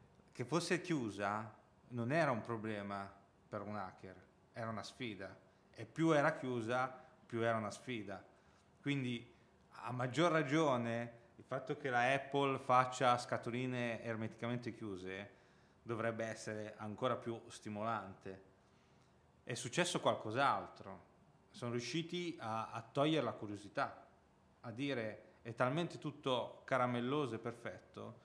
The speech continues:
che non ti devi preoccupare". Una delle esigenze che nasceva da, da, dall'essere hacker era il far funzionare le cose. Se, se le cose funzionano, a te viene un po' meno il doverle capire.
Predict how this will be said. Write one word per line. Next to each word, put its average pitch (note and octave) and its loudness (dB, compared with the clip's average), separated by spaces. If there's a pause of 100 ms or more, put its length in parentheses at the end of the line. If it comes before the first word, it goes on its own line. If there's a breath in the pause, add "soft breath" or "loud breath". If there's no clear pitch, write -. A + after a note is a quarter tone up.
(200 loud breath)
che B2+ -4
non A#2+ 0
ti B2 -10
devi D3+ -2
preoccupare". - -8 (320 soft breath)
Una D3 0
delle D3 2
esigenze C#3 -2
che B2+ -4
nasceva A#2+ -2
da, G#2 -6
da, G2+ -12 (380)
dall'essere G#2+ -4
hacker A#2+ -2 (160 loud breath)
era A#2 2
il G#2 -2
far - -4
funzionare A2+ -2
le G2+ -6
cose. F#2 -10 (760 soft breath)
Se, - -6
se - -2
le A#2+ 2
cose C3 4
funzionano, A#2+ -2 (500 loud breath)
a G2 -10
te B2+ -2
viene B2 0
un G#2+ -4
po' A2 -2
meno A2 -2
il G#2+ -2
doverle G#2 -4
capire. F#2+ -8